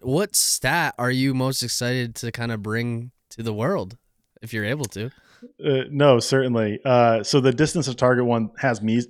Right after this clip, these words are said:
Speaker 2: uh, most excited, um, but I'm really excited to, uh, to dive in again, those specific, like, you know, five-foot areas, say, like, who's the best, you know, twenty-five to thirty-foot putter, uh, and from a certain event or a certain tour.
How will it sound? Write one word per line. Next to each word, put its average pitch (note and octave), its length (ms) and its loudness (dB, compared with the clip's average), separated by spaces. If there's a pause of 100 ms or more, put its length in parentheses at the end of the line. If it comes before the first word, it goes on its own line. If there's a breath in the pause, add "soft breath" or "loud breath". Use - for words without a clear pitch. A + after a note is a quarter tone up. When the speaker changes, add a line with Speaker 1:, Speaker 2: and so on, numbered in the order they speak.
(120)
Speaker 2:
uh, A#2+ 220 2
most B2+ 220 0
excited, C3+ 460 0 (380 loud breath)
um, A#2 340 4
but B2 80 2
I'm E3+ 180 4
really E3 220 6
excited A2 460 2
to, G#2 520 0
uh, G2 300 -2
to A#2+ 120 -4
dive A#2 300 4
in A2+ 80 2
again, G2+ 420 -4
those A2 240 -4
specific, A2+ 520 -4
like, F#2+ 240 -4 (400)
you B2+ 80 -8
know, F#2+ 160 -10 (960)
five-foot A2+ 560 0
areas, G#2 500 -4
say, E2+ 280 -6
like, F#2 180 -6
who's B2+ 220 -2
the A#2+ 80 -4
best, G2+ 420 -4
you A2 80 -2
know, F#2 160 -4 (140)
twenty-five A2+ 640 0
to G2+ 120 -2
thirty-foot G#2 680 -4
putter, F#2+ 360 -6 (400 soft breath)
uh, F#2+ 400 0
and G#2+ 240 -6
from G#2+ 160 -2
a F#2+ 80 -4
certain G2+ 260 -6
event F#2+ 320 -4
or F#2 60 -6
a F2+ 60 -8
certain F#2+ 240 -10
tour. F#2 360 -4